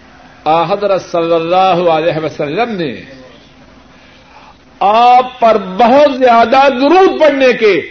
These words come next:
دو فائدے بیان کیے۔ پہلا فائدہ، اذن یکفی ہمک، تمہارا غم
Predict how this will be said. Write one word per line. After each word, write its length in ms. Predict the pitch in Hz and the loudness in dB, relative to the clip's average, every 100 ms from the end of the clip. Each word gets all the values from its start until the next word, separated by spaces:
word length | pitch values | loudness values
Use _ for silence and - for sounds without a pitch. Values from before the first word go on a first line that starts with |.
| - | -16
دو 360 | 127 131 214 214 | -10 0 0 2
فائدے 300 | 190 156 151 | 0 -2 -2
بیان 360 | 139 139 131 107 - | -2 -2 -4 -8 -18
کیے۔ 220 | 78 - - - - - - - - - - - _ - _ - | -20 -20 -20 -20 -20 -20 -20 -20 -20 -20 -20 -20 _ -20 _ -6
پہلا 360 | 151 170 202 | -4 0 0
فائدہ، 500 | 202 214 208 233 214 - - - - _ | 2 0 0 0 -2 -4 -18 -20 -20 _
اذن 600 | - 156 156 185 202 208 196 | -6 -2 0 -2 -2 -10 -10
یکفی 800 | 185 269 254 - 247 254 262 254 | -4 -4 -4 -6 0 4 4 4
ہمک، 580 | 262 320 320 330 349 - - - - - _ _ - - - - - - - - - - - _ - - - - | 2 0 0 0 0 0 -8 -20 -20 -20 _ _ -20 -20 -20 -20 -20 -20 -20 -20 -20 -20 -20 _ -20 -20 -20 -12
تمہارا 640 | 143 151 156 170 170 170 | -10 -6 -2 0 2 0
غم 320 | 165 190 240 | 0 0 -2